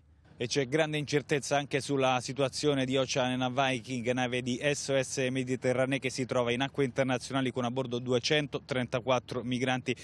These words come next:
di questi cinquantacinque sono minori. "Fateli sbarcare", ha scritto oggi l'O N G, "le loro condizioni di salute sono critiche".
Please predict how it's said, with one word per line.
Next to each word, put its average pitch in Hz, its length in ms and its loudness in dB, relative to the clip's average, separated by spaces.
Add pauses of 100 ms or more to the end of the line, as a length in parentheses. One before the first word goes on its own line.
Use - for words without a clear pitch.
(160)
di 143 120 -2
questi 143 300 0
cinquantacinque 135 1040 0
sono 131 400 0
minori. 123 480 0
"Fateli 139 720 0
sbarcare", 127 720 2
ha 117 60 0
scritto 120 420 0
oggi 123 400 2
l'O 123 200 2
N 127 140 0
G, 120 220 -4
"le 120 80 0
loro 127 240 4
condizioni 123 480 0
di 120 100 0
salute 101 460 -2
sono 107 240 -4
critiche". 92 460 -6